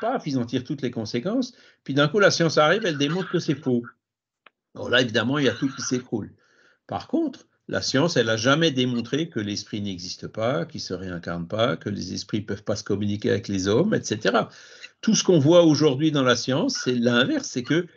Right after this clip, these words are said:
euh, elle n'est pas encore arrivée à admettre, euh, hein, mais qu'il y a des convergences de preuves,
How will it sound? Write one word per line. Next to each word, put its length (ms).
euh, 120
elle 120
n'est 100
pas 240
encore 320
arrivée 480
à 160
admettre, 580
euh, 320
hein, 240
mais 180
qu'il 140
y 40
a 40
des 160
convergences 640
de 80
preuves, 580